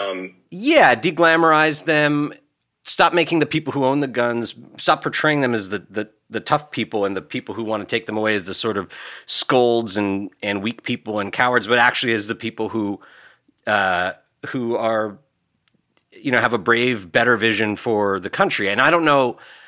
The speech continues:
how you do that, but, you know, movies and T V and social media, they must contribute to gun culture in some way.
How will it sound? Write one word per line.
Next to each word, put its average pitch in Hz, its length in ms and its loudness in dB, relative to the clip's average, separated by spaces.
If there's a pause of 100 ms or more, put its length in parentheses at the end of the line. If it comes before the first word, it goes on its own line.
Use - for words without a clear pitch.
(220)
how - 180 2
you 147 160 2
do 175 220 -2
that, 123 280 2
but, - 380 0 (300)
you 151 140 2
know, 110 260 2
movies 151 560 4
and 117 100 0
T - 160 -2
V 131 140 0
and 107 80 -2
social 131 340 -2
media, 104 340 -2
they 113 280 0
must 117 340 0
contribute 107 360 -4
to 104 60 -6
gun 104 300 0
culture 101 360 -4
in 90 100 -4
some 170 240 2
way. 92 420 -2